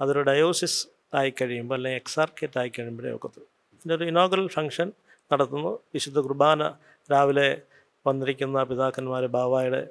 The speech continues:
നേതൃത്വത്തിൽ വിശുദ്ധ കുർബാന അർപ്പിക്കും. തുടർന്ന് ബാവാ തിരുമേനി, ആ,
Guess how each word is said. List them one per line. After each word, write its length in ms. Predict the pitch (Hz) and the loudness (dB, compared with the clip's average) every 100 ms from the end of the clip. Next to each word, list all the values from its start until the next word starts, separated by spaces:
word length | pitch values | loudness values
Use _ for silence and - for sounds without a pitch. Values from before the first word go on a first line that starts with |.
| - | -8
നേതൃത്വത്തിൽ 580 | 127 120 127 120 123 156 | -6 -6 -6 -6 -8 -8
വിശുദ്ധ 260 | 139 131 | -10 -8
കുർബാന 400 | 123 123 127 143 | -6 -2 0 0
അർപ്പിക്കും. 420 | 135 123 131 170 | -2 -4 -6 -6
തുടർന്ന് 400 | 156 135 135 139 160 | -6 -6 -6 -6 -4
ബാവാ 320 | 135 127 131 | -2 0 -2
തിരുമേനി, 480 | 127 127 131 139 - _ - - | -6 -8 -6 -8 -10 _ -20 -20
ആ, 40 | _ | _